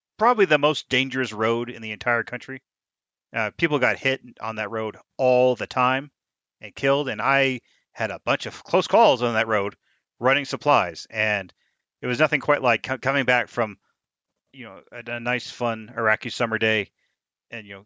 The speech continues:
getting out of the Humvee, you know, just nerves frazzled,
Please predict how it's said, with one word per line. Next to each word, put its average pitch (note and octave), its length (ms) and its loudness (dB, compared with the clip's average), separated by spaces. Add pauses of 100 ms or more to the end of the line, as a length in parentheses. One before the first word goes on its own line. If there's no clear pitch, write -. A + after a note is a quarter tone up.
(120)
getting B2+ 220 0
out A#2+ 100 4
of A2+ 60 2
the A2+ 80 -2
Humvee, G#2+ 400 -4 (320)
you B2 120 -20
know, G#2+ 80 -20
just - 280 -16 (580)
nerves B2 380 2
frazzled, A2+ 520 0